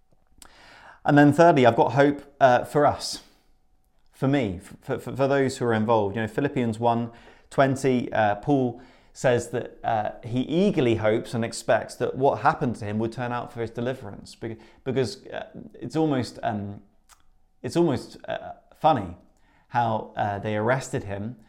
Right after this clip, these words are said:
uh, to try and stop him from preaching the gospel, and yet it was precisely because they arrested him and put him in chains. That was actually serving the advance of the gospel. Uh, nothing can chain the word of God. And so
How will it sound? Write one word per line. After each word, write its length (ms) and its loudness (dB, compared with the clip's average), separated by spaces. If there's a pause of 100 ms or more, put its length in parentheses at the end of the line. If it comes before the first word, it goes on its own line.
(300)
uh, 240 -10
to 200 -12
try 220 -4
and 140 -6
stop 240 -10
him 160 -8
from 160 -8
preaching 360 -10
the 80 -8
gospel, 600 -8
and 180 -6
yet 140 -8
it 140 -10
was 320 -10 (420)
precisely 580 -2
because 260 -10
they 120 -4
arrested 360 -6
him 120 -8
and 240 -12
put 120 -6
him 100 -4
in 120 -8
chains. 380 -6
That 120 -6
was 140 -10
actually 300 -14
serving 480 -8
the 80 -6
advance 440 -12
of 220 -12 (440)
the 60 -12
gospel. 560 -12 (300)
Uh, 120 -6
nothing 720 -10 (100)
can 340 -12 (140)
chain 380 -2
the 80 0
word 260 -2
of 160 -12
God. 400 0 (300)
And 120 -2
so 240 2